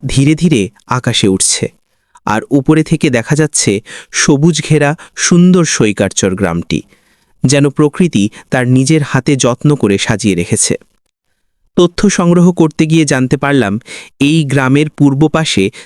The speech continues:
ছিল রানীটানি নামে একটি আলাদা বসতি। এখন যদিও সবাই একে সৈকারচরের অংশ হিসাবেই চেনে, কিন্তু দলিলপত্রে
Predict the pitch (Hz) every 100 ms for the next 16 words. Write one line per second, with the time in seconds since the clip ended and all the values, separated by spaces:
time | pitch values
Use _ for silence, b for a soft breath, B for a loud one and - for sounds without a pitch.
0 | - - 165 160 135 123 151 156 147 147
1 | 131 113 120 117 - 127 - 101 98 98
2 | 92 - 101 95 - _ B B B B
3 | - - 123 - 156 143 139 147 151 143
4 | 127 135 131 123 - 120 139 123 131 127
5 | - 123 127 117 117 113 139 127 - 143
6 | 175 - 175 104 - B B B - 180
7 | 180 147 139 147 180 185 180 147